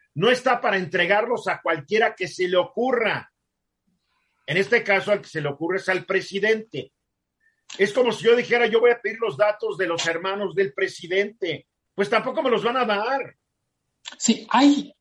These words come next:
Speaker 2: hay un
Speaker 1: Punto.
Speaker 2: tema, Eduardo, para mucha gente que escucha por primera vez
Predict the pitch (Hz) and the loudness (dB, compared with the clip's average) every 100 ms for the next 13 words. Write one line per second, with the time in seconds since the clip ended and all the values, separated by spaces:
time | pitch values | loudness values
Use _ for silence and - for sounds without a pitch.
0 | - 226 262 330 349 285 294 262 262 269 | -2 4 6 4 2 0 2 6 8 8
1 | 277 226 220 233 220 269 285 294 _ _ | 8 6 6 6 6 4 2 -4 _ _
2 | _ _ 208 202 240 294 - 311 - 277 | _ _ 4 6 6 4 4 2 4 6
3 | 262 - 294 285 233 196 - 277 277 294 | 4 4 0 2 2 2 2 0 2 0
4 | 285 196 - 208 214 254 269 247 233 247 | 0 -2 -2 2 4 4 2 2 0 -2
5 | - - | -6 -16